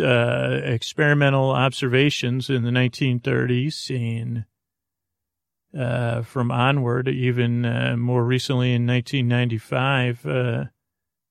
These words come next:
people are really w-, looking hard and working hard into it. And vortices can exist in B E Cs, uh,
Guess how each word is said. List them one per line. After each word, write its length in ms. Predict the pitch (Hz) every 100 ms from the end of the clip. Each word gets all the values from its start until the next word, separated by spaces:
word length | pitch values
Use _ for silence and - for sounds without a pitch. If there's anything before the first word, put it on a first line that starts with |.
| _
people 200 | 160 156
are 100 | 139
really 240 | 135 143
w-, 480 | 127 123 131 151 147 156
looking 320 | 143 139 135
hard 320 | 120 143 139
and 280 | 123 120 120
working 380 | 135 139 - 135
hard 260 | 131 151
into 320 | 131 110 - 120
it. 340 | 131 - - _ _ _ _ _ _ _ _ _ _ _ _ _ _ _ _ _ -
And 720 | 135 123 117 117 139 135 120
vortices 720 | 120 143 165 143 139 123 -
can 160 | 143
exist 600 | 120 113 117 139 131 -
in 200 | 127 117
B 80 | 117
E 200 | 127 131 113
Cs, 640 | - 127 127 127 123 -
uh, 360 | 131 123 120